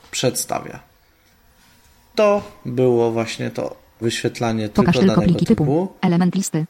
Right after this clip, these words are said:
Speaker 2: Typ pliki typu Sense. Element listy. Wszystkie pliki.
Speaker 1: Wracamy na
Speaker 2: Odświeżenie. Ele-, element listy. Lamanca.
Speaker 1: wszystkie pliki.
Speaker 2: H B L jeden cztery.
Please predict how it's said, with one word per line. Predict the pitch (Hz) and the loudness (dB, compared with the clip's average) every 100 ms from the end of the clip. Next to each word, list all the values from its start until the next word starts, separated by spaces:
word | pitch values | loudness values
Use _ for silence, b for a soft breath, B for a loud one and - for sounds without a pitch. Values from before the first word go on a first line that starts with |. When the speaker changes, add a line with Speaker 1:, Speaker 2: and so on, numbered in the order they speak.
| - | 0
Speaker 2:
Typ | 226 | 0
pliki | - 170 165 | 0 -4 -2
typu | 180 175 | -2 0
Sense. | 143 214 185 - _ - | 2 2 2 -2 _ 0
Element | 175 180 175 | 2 2 0
listy. | 190 - 156 - | -2 -2 -4 -6
Wszystkie | - 226 - 190 | -2 -2 0 0
pliki. | 185 - 156 - _ _ _ _ _ _ _ | 0 -2 -6 -8 _ _ _ _ _ _ _
Speaker 1:
Wracamy | 139 127 - 117 113 | -8 -6 -4 -2 2
na | |
Speaker 2:
Odświeżenie. | 113 104 175 180 139 147 - - | 2 2 4 4 4 0 -8 -4
Ele-, | 180 170 - - | 0 0 -2 0
element | 175 170 175 | 2 2 2
listy. | 190 - 160 - | -2 -2 -4 -2
Lamanca. | 202 175 147 | 0 2 2
Speaker 1:
wszystkie | 135 160 131 | -2 -2 -2
pliki. | 160 | 0
Speaker 2:
H | 170 196 | 2 2
B | 175 156 202 | 2 2 2
L | 185 180 | 2 2
jeden | 196 196 214 | 0 2 0
cztery. | 202 180 | 2 0